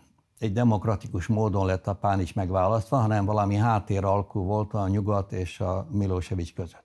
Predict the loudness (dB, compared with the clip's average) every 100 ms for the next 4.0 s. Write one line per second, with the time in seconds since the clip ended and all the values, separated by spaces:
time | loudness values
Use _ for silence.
0 | _ _ _ _ _ _ _ _ _ -2
1 | 0 4 4 4 2 4 2 2 -2 0
2 | 2 4 2 2 2 2 2 0 0 0
3 | 0 -2 -4 -6 -6 -10 -12 -12 -14 -20